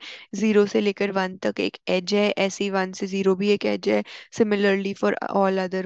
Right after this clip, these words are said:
vertices, ठीक है। तो यहाँ तक किसी को कोई डाउट है? अनडायरेक्टेड, डायरेक्टेड, ये वो, वर्ट-, वर्टेक्स, वर्टिसेस, एजेस,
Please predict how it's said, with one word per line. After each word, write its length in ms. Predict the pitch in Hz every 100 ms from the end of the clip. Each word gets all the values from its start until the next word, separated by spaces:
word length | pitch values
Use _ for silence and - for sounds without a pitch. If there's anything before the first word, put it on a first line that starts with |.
| 185
vertices, 580 | 175 - - 160 185 - - - - -
ठीक 200 | 220 -
है। 140 | 220 208 _ _ _ _ _ _ _ _ _ _ - - _
तो 100 | 254 233
यहाँ 380 | 220 214 226
तक 180 | 233 247
किसी 240 | - - 240
को 160 | 156
कोई 220 | - 233
डाउट 360 | 214 208 139 190
है? 160 | 214 240 _ _ _ _ _ _ _ _ _ _ -
अनडायरेक्टेड, 880 | 208 202 196 196 190 190 - 196 185
डायरेक्टेड, 720 | 190 185 190 _ - 190 185
ये 320 | 185 190 196
वो, 380 | 190 190 190 190 - - _ 196
वर्ट-, 480 | 196 185 202 202 208 185
वर्टेक्स, 480 | 190 185 196 - - 202
वर्टिसेस, 600 | 190 190 190 185 202 196 -
एजेस, 720 | - 190 185 202 196 196 196